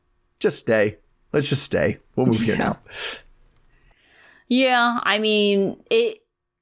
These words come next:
Speaker 2: I don't think she would, because there's so much that goes into it. You know, it's like, to be
Speaker 1: Yeah.
Speaker 2: legal, you know, and, like, visa status and, like, uh, having Mila and Jovi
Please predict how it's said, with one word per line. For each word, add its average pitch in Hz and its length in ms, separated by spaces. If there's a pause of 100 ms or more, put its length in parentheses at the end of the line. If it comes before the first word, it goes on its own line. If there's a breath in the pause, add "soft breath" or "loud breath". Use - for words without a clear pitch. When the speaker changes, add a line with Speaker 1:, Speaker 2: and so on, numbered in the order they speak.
(100)
Speaker 2:
I 302 120
don't 339 280
think 247 140
she 226 240
would, 180 560
because 190 340
there's 175 260
so 180 320
much 175 300
that 165 300
goes 156 460 (100)
into 151 560
it. 196 280 (380 loud breath)
You 175 160
know, 170 180
it's - 200
like, 151 300
to 202 100
be 110 560
Speaker 1:
Yeah. 110 420
Speaker 2:
legal, 175 580
you 160 140
know, 160 160
and, 160 100
like, 156 160
visa 165 240
status 156 520
and, 151 240
like, 143 380 (340 loud breath)
uh, 156 500
having 170 500
Mila 175 580
and 247 380
Jovi 156 800